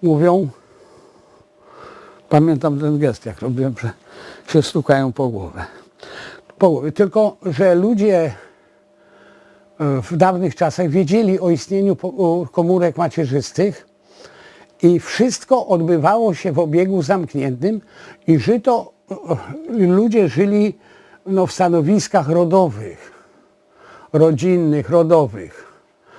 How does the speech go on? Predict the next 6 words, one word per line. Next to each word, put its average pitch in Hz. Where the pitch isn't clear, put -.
No 277
i 285
uprawiali 196
sami 170
ziemię. 127
I 220